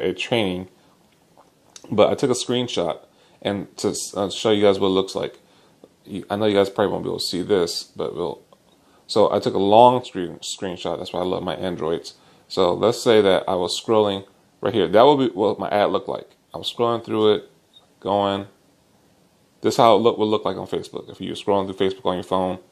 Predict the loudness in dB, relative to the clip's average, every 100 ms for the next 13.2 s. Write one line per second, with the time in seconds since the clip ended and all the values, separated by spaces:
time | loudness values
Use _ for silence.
0 | _ _ _ _ _ _ 0 0 0 -6
1 | -6 -6 -6 -4 -6 -4 -4 -2 -2 -4
2 | -4 -6 -6 -12 _ _ _ -2 0 0
3 | -2 -6 -6 -8 -6 -4 -4 -4 -8 0
4 | 2 2 -2 -6 -2 2 2 0 -6 -10
5 | _ _ _ _ _ _ _ _ _ _
6 | _ _ _ _ _ _ _ _ _ _
7 | _ _ _ _ 0 4 4 2 -6 _
8 | _ _ _ _ _ _ 4 4 4 0
9 | 0 0 -2 -2 -2 _ _ _ -4 -2
10 | -2 -4 -8 -14 _ -20 _ -20 -2 0
11 | 0 0 0 0 0 -2 -2 -6 _ _
12 | 0 0 2 -2 4 4 4 2 2 0
13 | -2 -6